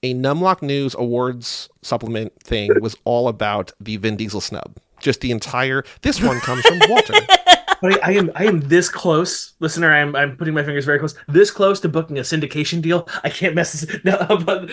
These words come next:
Speaker 2: uh, I will. Yeah, I will look into that. I think that that's a good mailbag thing. I, we have a mailbag at the end of the year. You should send in the question. I will absolutely dive down.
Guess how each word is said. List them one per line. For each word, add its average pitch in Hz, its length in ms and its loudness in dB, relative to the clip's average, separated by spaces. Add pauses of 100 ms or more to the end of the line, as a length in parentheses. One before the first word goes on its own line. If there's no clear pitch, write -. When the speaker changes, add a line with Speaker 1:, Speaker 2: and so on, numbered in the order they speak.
(160)
Speaker 2:
uh, 170 340 2
I 208 200 4
will. 220 320 0 (200)
Yeah, 269 240 2
I 254 120 4
will 370 140 2
look 233 120 2
into 156 200 -2
that. 131 300 -4
I 208 120 -2
think 269 160 -8
that 208 80 -6
that's 190 240 0
a - 20 -2
good 165 260 0
mailbag 156 480 0
thing. 123 280 -6
I, 151 160 -4
we 170 160 2
have 190 100 0
a 175 60 -2
mailbag 170 340 0
at 147 80 -2
the 143 60 -6
end 139 100 -4
of 131 60 -4
the 139 60 -2
year. 151 100 2
You 160 80 6
should 165 160 -4
send 170 160 2
in 165 60 -6
the 190 80 -2
question. 185 360 0
I 127 120 0
will 151 120 0
absolutely 160 480 0
dive 147 260 2
down. 147 360 -2